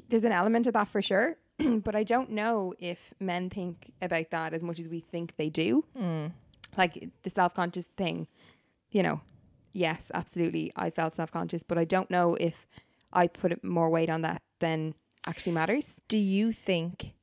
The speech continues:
Speaker 2: men are thinking about if you're having a good time or not?
Speaker 1: Yeah.
Speaker 2: You think they do?
Speaker 1: Yeah, I do. I
Speaker 2: Okay.
Speaker 1: think, I think them and you.
Speaker 2: Right. So if we pass the microphone to Abe now, I'm gonna ask him:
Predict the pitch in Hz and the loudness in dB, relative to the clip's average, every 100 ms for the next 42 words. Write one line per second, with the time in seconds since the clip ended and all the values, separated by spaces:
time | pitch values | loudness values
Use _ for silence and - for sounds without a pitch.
0 | - 175 160 156 156 - 156 - 160 156 | -8 -2 0 0 -2 -2 -4 -2 -4 -2
1 | 156 147 147 156 - 156 - 160 151 147 | -2 0 0 -2 -4 -4 -2 0 0 -2
2 | 143 - 135 147 131 - _ - - - | -4 -4 -4 -4 -6 -10 _ -20 -20 -20
3 | _ _ _ - 180 175 330 _ _ _ | _ _ _ -2 2 2 0 _ _ _
4 | _ _ - 180 170 156 151 151 175 262 | _ _ -10 -6 -4 0 0 2 2 4
5 | 311 - 226 233 214 - 214 220 202 - | 4 2 2 2 0 -2 0 0 -2 2
6 | 202 190 185 208 214 214 - 190 185 165 | 2 2 2 2 2 0 -2 0 0 0
7 | 170 - - _ _ - 175 156 - - | -4 -6 -12 _ _ -8 -4 -4 -8 -20
8 | - - 180 175 - 196 202 - - 254 | -12 0 2 2 -2 -8 -10 -10 0 2
9 | 254 - 170 - 156 147 - - 202 180 | 2 0 -4 -4 -4 -4 -4 -2 -2 -2
10 | 127 151 160 160 147 151 151 - - 185 | -4 -4 -4 -4 -4 -4 -4 -6 -4 -2
11 | 151 151 | -2 -4